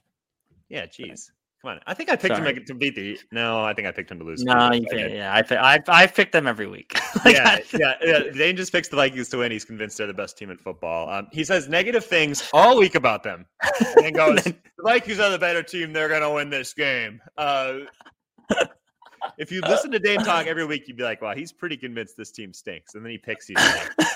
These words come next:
Speaker 2: <laughs>
Speaker 1: "Vikings are so much better than this other team." Uh,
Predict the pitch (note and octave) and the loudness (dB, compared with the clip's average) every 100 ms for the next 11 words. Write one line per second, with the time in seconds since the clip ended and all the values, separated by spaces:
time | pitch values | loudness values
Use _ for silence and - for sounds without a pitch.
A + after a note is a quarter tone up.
0 | - - - - B2+ G#2+ G2+ F#2+ E2+ - | -6 -8 -8 -2 -2 -2 -6 -8 -6 -6
1 | F#2 D#2+ - D2+ D2 D2+ D2+ E2+ B2 G#2+ | -6 -8 -14 -14 -12 -14 -14 -4 -2 0
2 | G#2+ - G2 F#2 - F2+ - E2+ | -2 -6 -6 -6 -2 -2 0 -6